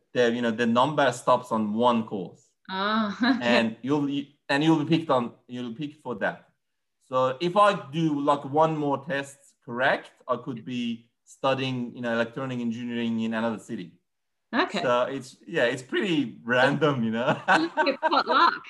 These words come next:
Speaker 2: <laughs>
Speaker 1: Yeah, yeah, exactly. It's like lotteries, you know.
Speaker 2: Yeah. <laughs>
Speaker 1: Yeah, and you need to know what you wanna do if you, you know, you wanna choose, um, if you made your mind about what you wanna study, you have to be very careful.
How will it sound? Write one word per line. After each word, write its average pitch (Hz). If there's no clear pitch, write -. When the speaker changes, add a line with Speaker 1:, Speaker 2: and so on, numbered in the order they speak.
Speaker 2:
<laughs> 349
Speaker 1:
Yeah, 226
yeah, 185
exactly. 165
It's 185
like 269
lotteries, 165
you 156
know. 294
Speaker 2:
Yeah. 254
<laughs> 381
Speaker 1:
Yeah, 127
and 139
you 165
need 185
to 165
know 151
what 143
you 135
wanna 131
do 139
if 147
you, 117
you 117
know, 107
you 107
wanna 104
choose, 107
um, 98
if 117
you 117
made 113
your 110
mind 110
about 104
what 101
you 95
wanna 95
study, 110
you 131
have 95
to 92
be 90
very 92
careful. 90